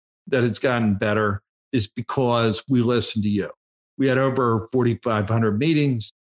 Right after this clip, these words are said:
two hundred fifty Q B Rs. And one of the things that we heard was, "Hey, there's a lot of information out there." Whether it's social media, whether it's, uh,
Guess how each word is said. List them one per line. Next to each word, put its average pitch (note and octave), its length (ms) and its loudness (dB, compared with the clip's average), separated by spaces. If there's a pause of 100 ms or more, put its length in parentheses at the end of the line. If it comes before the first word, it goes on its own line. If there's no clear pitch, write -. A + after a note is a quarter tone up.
(140)
two A#2+ 100 0
hundred A2 300 0
fifty G#2+ 320 -2
Q A#2 200 -4
B A2 180 0
Rs. A#2+ 420 0 (340)
And B2 180 -2
one E3+ 200 0
of F3+ 120 2
the D3 60 2
things A#2 560 0
that B2 140 -2
we C3 160 2
heard C3 540 0
was, A2+ 480 0 (320)
"Hey, C3 440 2
there's B2+ 240 0
a B2 40 0
lot C#3 220 2
of C3+ 80 2
information A2+ 680 0
out F#2 280 -4
there." D2+ 220 -16 (560)
Whether A2+ 280 2
it's G#2 180 -2
social A2+ 400 0
media, A#2+ 600 2
whether G2+ 380 -2
it's, F#2+ 240 -4
uh, G2 300 -2